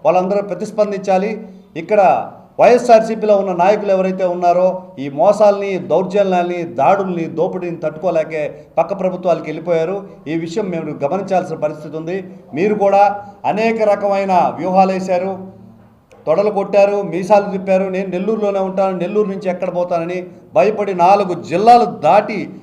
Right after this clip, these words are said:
పారిపోయిన పరిస్థితి ఈరోజు వైఎస్ఆర్సీపీ ప్రభుత్వంలో ఉంది. వేమిరెడ్డి ప్రభాకర్ రెడ్డి గారిని ఉద్దేశించి, "ఏదో సంస్థ ద్వారా కానీ మీరు సేవలు చేశారు కానీ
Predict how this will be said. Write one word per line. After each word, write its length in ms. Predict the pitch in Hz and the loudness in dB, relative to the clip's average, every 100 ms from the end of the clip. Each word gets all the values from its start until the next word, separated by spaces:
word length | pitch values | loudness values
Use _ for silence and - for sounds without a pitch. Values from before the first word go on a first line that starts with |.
| - | -2
పారిపోయిన 420 | 151 220 254 226 214 | 4 4 4 0 -2
పరిస్థితి 840 | 196 190 185 190 190 151 - - 139 | 0 -2 -2 -6 -4 -4 -8 -14 -10
ఈరోజు 560 | 156 185 185 156 113 - - | -6 -4 -4 -6 -8 -14 -4
వైఎస్ఆర్సీపీ 640 | 151 185 185 170 190 180 | -4 -2 -4 -4 -8 -10
ప్రభుత్వంలో 560 | 175 160 165 170 165 160 | -8 -8 -8 -8 -6 -4
ఉంది. 280 | 160 180 196 - - - | -4 -6 -8 -12 -20 -10
వేమిరెడ్డి 340 | 143 175 185 180 | -4 -4 -4 -6
ప్రభాకర్ 400 | 170 175 175 170 | -4 0 -2 -2
రెడ్డి 160 | 160 | -8
గారిని 260 | 165 165 165 | -4 -4 -4
ఉద్దేశించి, 760 | 160 175 170 175 175 208 190 - - _ _ | -8 -10 -10 -12 -10 -10 -10 -16 -20 _ _
"ఏదో 240 | 170 220 220 | -2 0 2
సంస్థ 360 | 208 214 220 | 0 -4 -6
ద్వారా 280 | 208 214 214 | 2 4 4
కానీ 220 | 208 202 | 2 0
మీరు 200 | 202 190 | -2 -6
సేవలు 380 | 180 180 196 185 | -4 -2 -2 -4
చేశారు 280 | 185 180 175 | -6 -4 -2
కానీ 280 | 175 190 | -2 -4